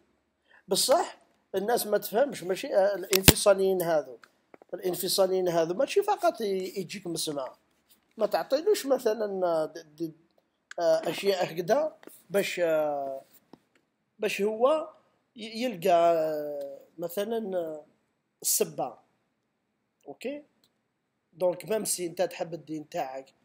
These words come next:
تحب الثقافة تاعك، تحب اللغة تاعك، بصح لازم تخمم باللي كاين أشياء ممكن تكري دي بروبليم في، في المستقبل. أوكي؟ لأن أنا قلت لكم الدين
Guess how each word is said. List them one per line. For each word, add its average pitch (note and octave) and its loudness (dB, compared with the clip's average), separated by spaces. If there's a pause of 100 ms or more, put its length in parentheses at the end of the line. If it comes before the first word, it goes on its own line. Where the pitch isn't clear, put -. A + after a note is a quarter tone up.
(360)
تحب E3+ -8
الثقافة D#3+ -6
تاعك، C#3+ -8 (420)
تحب D#3+ -12
اللغة E3 -2
تاعك، D3+ -6
بصح F3 -6
لازم F3+ -4
تخمم E3 -6 (460)
باللي F3 -8
كاين G3+ 0
أشياء C4 -4 (1080)
ممكن C#4 -6
تكري A#3+ -2
دي G#3+ 0
بروبليم A3 -2 (200)
في، F#3+ -2
في F#3 -8
المستقبل. D#3 -8 (1040)
أوكي؟ B3+ -12 (340)
لأن A#3 2
أنا A3 0
قلت A3 -8
لكم D#3 -10 (220)
الدين E3+ -6